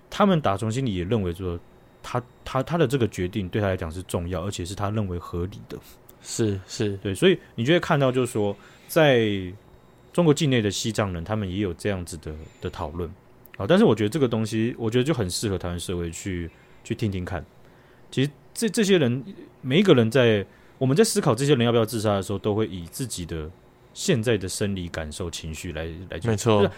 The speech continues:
Speaker 1: ，“啊，为什么这么笨呢？”啊，对不对？有点像这样。
Speaker 2: 是，是，是，
Speaker 1: 对。
Speaker 2: 是。
Speaker 1: 所以这件事情是把它解释为中性的，而且没有优劣，没有对错。我觉得在西藏的，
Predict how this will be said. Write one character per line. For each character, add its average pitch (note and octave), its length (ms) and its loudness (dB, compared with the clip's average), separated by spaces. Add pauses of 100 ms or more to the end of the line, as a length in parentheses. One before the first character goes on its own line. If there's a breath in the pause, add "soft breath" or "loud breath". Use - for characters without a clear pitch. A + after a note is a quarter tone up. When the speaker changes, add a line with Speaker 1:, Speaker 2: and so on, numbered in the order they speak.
Speaker 1:
，“啊， F3+ 220 8
为 A3+ 80 10
什 G3+ 140 4
么 E3 100 6
这 A#3 180 4
么 A3 140 6
笨 G#3+ 360 6
呢？” G3+ 320 6
啊， G#2+ 80 0
对 G#2 40 -6
不 G#2+ 60 -2
对？ G2 120 0
有 F#2+ 100 -2
点 G2+ 120 -4
像 F2 140 -6
这 A#2+ 180 0
样。 G#2+ 160 4
Speaker 2:
是， G2+ 300 2
是， - 0 -
是， F#2+ 360 -2
Speaker 1:
对。 E2 80 -8
Speaker 2:
是。 F#2 260 -2 (320 loud breath)
Speaker 1:
所 F#3 140 4
以 F3+ 120 8
这 A3 160 2
件 G#3 100 6
事 G#3 100 -2
情 C#3+ 180 2
是 D3 400 0
把 G2 120 2
它 B2 120 2
解 F#2+ 240 -2
释 B2+ 180 -2
为 G2+ 200 2
中 G#2+ 280 -2
性 G#2+ 180 -4
的， F2+ 140 -2
而 G#2+ 60 0
且 G2 160 -6
没 G2+ 120 -2
有 F#2+ 120 -2
优 G2 180 0
劣， G#2 140 0
没 F#2+ 100 -2
有 F2 100 -4
对 F2+ 240 -2
错。 F2+ 200 -6
我 E2 160 -4
觉 F#2+ 120 -2
得 F#2+ 60 -2
在 A#2 160 0
西 A2 240 -4
藏 G#2+ 180 0
的， E2+ 240 -4